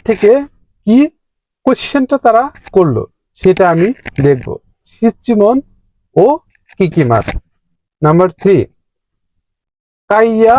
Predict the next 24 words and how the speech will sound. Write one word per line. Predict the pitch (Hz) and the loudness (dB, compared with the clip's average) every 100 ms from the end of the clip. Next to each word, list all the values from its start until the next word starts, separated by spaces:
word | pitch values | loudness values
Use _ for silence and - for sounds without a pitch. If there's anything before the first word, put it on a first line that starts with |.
| 277 | 2
ও | 190 254 320 _ _ _ _ _ - | 2 2 0 _ _ _ _ _ -6
কিকিমাস, | 180 175 123 117 - - _ _ _ _ _ _ _ _ _ _ _ _ - | -2 0 2 0 -2 -10 _ _ _ _ _ _ _ _ _ _ _ _ -4
মানে | 131 120 | -2 0
যে | 135 196 285 214 | 2 2 2 2
ডেসক্রাইবটা | 151 170 - 196 190 - 220 | 0 -2 0 0 0 0 -2
দিল, | 180 151 151 175 165 | 0 2 0 0 0
বর্ণনা | 180 180 180 175 - | 2 4 2 0 0
করলো, | 156 131 139 185 - _ _ 131 | 0 2 0 -2 -6 _ _ -2
যে, | 143 147 156 135 | 0 0 -2 -2
যে | 147 | 0
বিষয়ের | 143 156 - 156 165 | 0 -2 2 2 2
উপরে | 151 156 | 0 0
ওই | 160 175 | 2 2
ছবি | 170 - 160 180 | -2 -4 -2 0
দেখেই | 180 180 196 | 0 0 0
তো | 190 240 277 _ - | 0 -2 -2 _ -4
ওই | 147 | -2
বর্ণনাটা | 135 160 175 175 170 156 147 175 277 _ _ | 2 0 2 2 2 0 0 -2 -4 _ _
করবে, | 190 175 117 110 - 120 | 0 0 0 -4 -6 -8
আপনি | 143 240 - _ _ | -2 -4 -4 _ _
সেটা | 165 156 | -4 -2
মনোযোগ | 233 190 180 165 151 139 | 0 2 2 0 -2 0
দিয়ে | 202 302 _ _ _ _ - | 0 0 _ _ _ _ -6
শুনবেন। | 214 175 113 101 | 0 0 0 -4